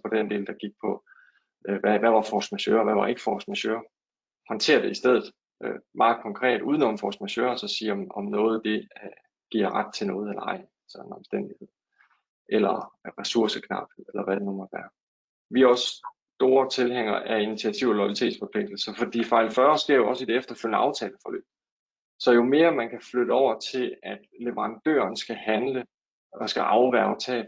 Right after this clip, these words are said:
for jer, at leverandøren skal træffe, øh, beslutninger eller orientere jer, hvis der er noget, der forandrer sig, hvis der er omstændigheder, der ændrer sig. Og vælte så meget som muligt over på det.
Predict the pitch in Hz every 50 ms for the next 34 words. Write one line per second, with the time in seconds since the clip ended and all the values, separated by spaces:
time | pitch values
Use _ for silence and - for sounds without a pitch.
0 | - - 107 98 - - 104 - - _ - - 107 _ _ - - 107 104 107
1 | 107 107 104 - 139 135 135 - - - - _ _ _ _ _ - - - 120
2 | 120 - - 113 113 113 - - - _ _ _ _ _ - - - 95 90 -
3 | - _ _ _ 107 104 - 135 139 139 143 127 113 107 98 - - 107 107 101
4 | 104 104 - - 147 147 127 104 101 95 104 104 - - 101 95 95 101 110 120
5 | 123 120 113 - - - - - 123 123 101 - - - - 95 - - - 107
6 | 98 98 - - - - 131 127 - - _ _ - 98 - - - - 123 123
7 | 123 120 - - - _ _ _ _ _ _ _ _ _ _ _ _ _ - 107
8 | 104 104 123 123 120 - - - 127 123 120 120 139 156 160 - - 147 123 131
9 | 143 139 127 - 120 127 123 107 - - - - 104 104 -